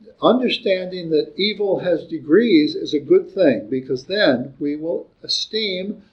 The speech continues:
the good and we will try to do better. We'll, we won't deny the, the, um, uh, the evil. And I see this working today in politics. The, the, uh, people will say they, um, that, uh, that they just,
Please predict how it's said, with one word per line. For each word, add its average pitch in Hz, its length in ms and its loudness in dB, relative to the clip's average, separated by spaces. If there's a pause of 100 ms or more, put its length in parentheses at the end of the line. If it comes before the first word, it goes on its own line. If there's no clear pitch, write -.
the 196 120 4
good 185 400 4
and 170 140 0
we 180 140 -2
will 175 160 -2
try 190 240 -2
to 190 100 0
do 208 160 0
better. 254 520 4 (400)
We'll, 190 280 0
we 190 200 -2
won't 262 340 4
deny 185 580 2
the, 131 320 2 (280)
the, 139 240 2
um, 127 400 -4 (580)
uh, 131 240 -8 (100)
the 139 80 2
evil. 151 220 4
And 233 100 -4
I 214 240 0
see 302 240 -2
this 294 220 -6
working 262 380 -2
today 240 380 -2
in 226 120 -2
politics. 214 760 0
The, 156 260 -4 (280)
the, 180 400 0
uh, 165 120 0
people 240 300 0
will 202 140 2
say 180 560 0 (1120)
they, 180 380 0
um, 160 380 -4
that, 170 280 -2
uh, 165 320 0
that 175 200 2
they 175 140 -2
just, 202 320 -4